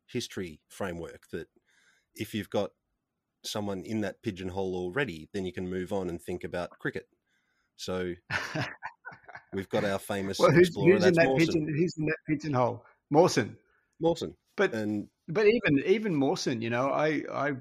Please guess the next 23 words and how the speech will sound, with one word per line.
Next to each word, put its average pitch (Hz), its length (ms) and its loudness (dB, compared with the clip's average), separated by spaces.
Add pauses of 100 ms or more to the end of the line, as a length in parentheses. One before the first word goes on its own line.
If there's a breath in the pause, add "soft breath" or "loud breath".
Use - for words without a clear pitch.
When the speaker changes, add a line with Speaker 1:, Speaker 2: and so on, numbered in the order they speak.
(140)
Speaker 2:
often 131 340 -4
toyed 147 320 0
with 123 100 -6
the 123 120 -4
idea 117 340 -2
of 113 120 -10
going 123 300 -2
around 117 420 -4 (480)
and 120 140 -4
just 135 280 -6 (120)
interviewing 131 540 0
people 123 320 -4
on 113 140 -4
the 107 80 -12
street - 360 -6
and 117 140 -10
say, 117 400 -2 (460 soft breath)
you - 240 -6
know, 131 260 -2
"Do 165 80 -6
you 160 40 0
know 151 140 6
who 139 260 2